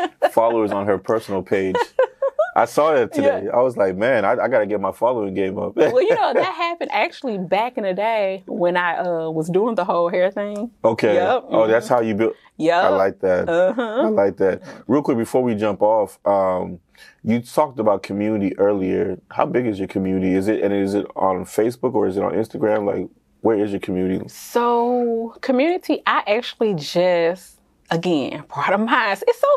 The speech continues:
Speaker 1: funny how this conversation keep coming back to mindset.
Speaker 2: Yeah.
Speaker 1: Like, why is that? I don't know. But, um,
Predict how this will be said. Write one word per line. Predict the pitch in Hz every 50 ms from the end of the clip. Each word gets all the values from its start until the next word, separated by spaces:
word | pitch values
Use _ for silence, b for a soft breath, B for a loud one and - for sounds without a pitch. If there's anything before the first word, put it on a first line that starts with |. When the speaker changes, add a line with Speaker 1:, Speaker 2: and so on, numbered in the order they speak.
| 554
Speaker 1:
funny | - 508 480 427 415
how | 403 359 320
this | 311 302
conversation | - - 339 277 269 - 254 247 247 - 262
keep | - - 254 -
coming | - 247 214 208
back | 196 185
to | - 165
mindset. | 175 196 226 262 254 180 160 -
Speaker 2:
Yeah. | 107 101 98 95 98 92 101 -
Speaker 1:
Like, | - - 311 - -
why | 269 311 339 330
is | 302 311 302 -
that? | 233 - - - -
I | 202
don't | 247 254 240
know. | 233 214 - - 160 B B B B B B -
But, | 196 226 233 226 208 190 -
um, | 185 190 190 190 185 170 151 - - 170 180 180